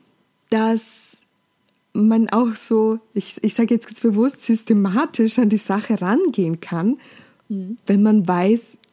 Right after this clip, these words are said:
Speaker 1: was das Ziel ist und wohin man geht. Und bei dir war ja das Ziel ganz klar Freiheit. Und Freiheit bedeutet natürlich auch, äh, ungebunden sein. Und ungebunden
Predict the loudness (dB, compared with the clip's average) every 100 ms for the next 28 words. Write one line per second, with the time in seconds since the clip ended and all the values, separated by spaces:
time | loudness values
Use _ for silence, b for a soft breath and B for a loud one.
0 | _ _ -6 -4 -2 -4 -2 0 0 0
1 | -4 -4 -2 0 2 4 2 2 -2 -2
2 | -4 -6 _ B B B -2 0 0 2
3 | 2 2 2 2 -2 -2 -4 -4 -8 -4
4 | 0 2 2 0 0 0 -4 -10 -4 -2
5 | -2 -4 -8 -8 -4 0 0 0 -2 -6
6 | -10 -4 -4 -4 -4 -2 0 2 0 -4
7 | -12 b b b -2 2 0 2 0 0
8 | 0 2 2 2 -2 -2 -2 -2 -4 -2
9 | 0 -2 b b b b 2 4 4 2
10 | 0 0 -4 -4 -4 -4 -4 0 2 4
11 | 4 2 2 2 4 2